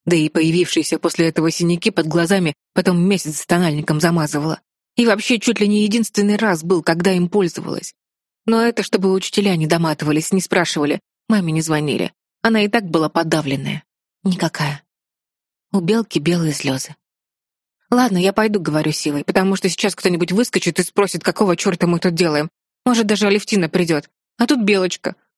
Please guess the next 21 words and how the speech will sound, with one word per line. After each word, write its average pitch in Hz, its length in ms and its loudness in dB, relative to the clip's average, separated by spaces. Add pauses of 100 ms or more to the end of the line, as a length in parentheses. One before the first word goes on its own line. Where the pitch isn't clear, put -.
Может, 208 260 2
он 202 120 2
как-то 202 240 0
слишком 196 400 0
больно 262 300 2
ей 151 220 0
сделал? 143 400 -4 (440)
Ведь 196 180 0
не 196 120 0
приглядывалась 180 600 0
от - 80 -10
смущения, 156 440 0
а 156 40 2
может, 175 300 0
он 170 120 0
ей..." 160 340 0 (880)
"Но 196 220 2
я 233 180 2
тебе 196 200 0
сказала, 180 440 2
запомни". 165 540 0